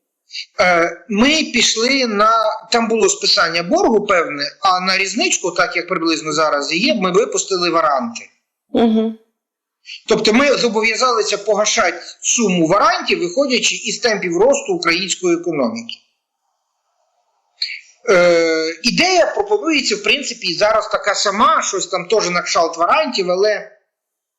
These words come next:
Speaker 1: ми не дуже сильно спішимося сьогодні приставати на такі умови,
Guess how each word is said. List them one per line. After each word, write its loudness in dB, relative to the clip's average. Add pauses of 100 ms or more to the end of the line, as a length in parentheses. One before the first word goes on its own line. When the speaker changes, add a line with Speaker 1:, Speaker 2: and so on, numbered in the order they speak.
(760)
Speaker 1:
ми 4
не 4
дуже 0
сильно 0
спішимося -4
сьогодні 0
приставати 0
на -6
такі -4
умови, 2